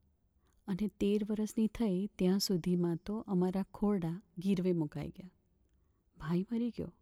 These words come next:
તેર ગધેડામાંથી એક જ બાકી રહ્યો. અને હવે બાપ મરવા પડ્યો છે." એણે એક હળવો નિશ્વાસ છોડ્યો. "દાઝ્યા ઉપર ડામ જેવું. મારા પતિએ મને કાઢી મૂકી."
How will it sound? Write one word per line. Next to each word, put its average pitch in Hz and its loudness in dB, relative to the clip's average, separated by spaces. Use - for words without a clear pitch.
તેર 202 2
ગધેડામાંથી 214 -2
એક 180 0
જ 170 0
બાકી 143 -2
રહ્યો. 160 -12
અને 175 4
હવે 160 2
બાપ 156 -2
મરવા 202 2
પડ્યો 139 -2
છે." - -16
એણે 170 6
એક 170 2
હળવો 170 0
નિશ્વાસ 165 -4
છોડ્યો. 156 -8
"દાઝ્યા 147 2
ઉપર 180 0
ડામ 147 4
જેવું. 139 -6
મારા 214 4
પતિએ 240 2
મને 240 4
કાઢી 254 8
મૂકી." 196 2